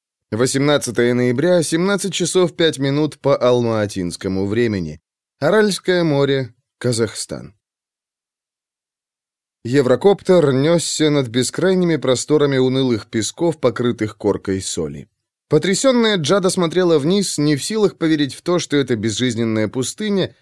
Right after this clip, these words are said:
ещё совсем недавно была прекрасным синим морем, кишащим рыбой,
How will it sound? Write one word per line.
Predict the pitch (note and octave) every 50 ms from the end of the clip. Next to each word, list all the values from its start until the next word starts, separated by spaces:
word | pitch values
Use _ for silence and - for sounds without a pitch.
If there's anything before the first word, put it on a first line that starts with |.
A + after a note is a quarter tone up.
| _ _ -
ещё | D#3 E3 E3 - G#3+ F#3+
совсем | G3+ G3 D#3 - G#3 G3 F3+ E3+
недавно | D#3+ D3+ C#3 E3+ F3+ F3 D3+ D#3+ D3+
была | C#3+ D3+ D3 C#3+ A#2+
прекрасным | G#2 B2+ B2 A2+ - - D#3 G3 F3 - - E3 D3+ C3
синим | - - D#3 D3 C#3 C3 B2+
морем, | B2 B2 C#3 D#3 D3+ D3 C#3 C3 B2
кишащим | - B2 A#2 - - C3 A#2 - - - A2 G#2+ A2 G#2+
рыбой, | A2+ C3 D3+ D#3 C3 G2 E2+ D#2 D#2+